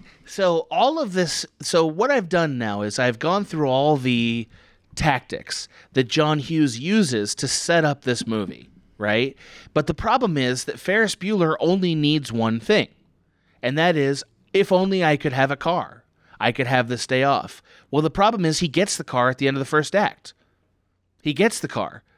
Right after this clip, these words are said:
Like, he gets it from Cameron, and they take off from the school, having successfully duped Ed Rooney. And then Ferris never has any trouble again because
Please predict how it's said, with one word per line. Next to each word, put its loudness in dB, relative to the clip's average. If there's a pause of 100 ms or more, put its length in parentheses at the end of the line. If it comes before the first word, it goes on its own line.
(140)
Like, 2
he -2
gets 0
it 0
from -2
Cameron, 0
and -2
they 4
take -2
off 0
from -2
the -2
school, -4 (220)
having 0
successfully 0
duped 0
Ed 0
Rooney. -2 (640)
And 0
then 0
Ferris -2
never 0
has 2
any 0
trouble 0
again -2
because -2